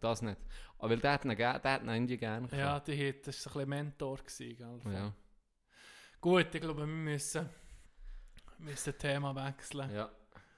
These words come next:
Speaker 2: Äh, aller, eben, guckt das an, es ist, also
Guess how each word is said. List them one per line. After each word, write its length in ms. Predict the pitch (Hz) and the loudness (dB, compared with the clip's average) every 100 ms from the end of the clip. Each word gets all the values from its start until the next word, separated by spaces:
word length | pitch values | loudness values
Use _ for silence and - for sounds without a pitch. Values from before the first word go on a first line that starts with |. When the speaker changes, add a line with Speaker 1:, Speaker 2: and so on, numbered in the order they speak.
| - | -10
Speaker 2:
Äh, 60 | 143 | -6
aller, 440 | 135 151 175 175 | 4 6 6 4
eben, 800 | 170 - - - _ 156 143 135 - | -2 -10 -20 -20 _ -8 -6 -8 -6
guckt 300 | 160 139 - - | -4 -4 -8 -14
das 160 | 123 135 | -8 -4
an, 200 | 127 127 | -4 -4
es 120 | 120 | -6
ist, 260 | 123 - - | -8 -10 -12
also 240 | - - | -12 -8